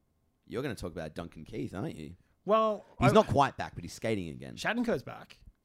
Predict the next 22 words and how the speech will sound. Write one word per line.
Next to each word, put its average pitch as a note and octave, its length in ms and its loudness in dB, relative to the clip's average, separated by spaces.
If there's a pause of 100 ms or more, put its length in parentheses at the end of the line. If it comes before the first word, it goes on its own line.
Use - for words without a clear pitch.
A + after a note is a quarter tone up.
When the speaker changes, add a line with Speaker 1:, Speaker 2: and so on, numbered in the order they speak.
Speaker 1:
Oh, F#2 60 -2
really? F2 400 -2 (100)
Speaker 2:
He E3 220 0
is. C#3+ 160 -6
He E3 80 -4
played G#3+ 400 -2
the G3+ 80 -2
other A#2 100 -8
day. - 280 -16 (300)
Speaker 1:
Who A2+ 140 6
does B2+ 140 2
that A2 180 0
make G2 260 -2
dispensable F2 760 -2
from E2 300 -6
the, E2+ 260 -4
uh, D#2+ 460 -4
from - 180 -10
the E2 60 -6
Saint D#2+ 200 -6
Louis E2 280 -2
Blues E2+ 580 -2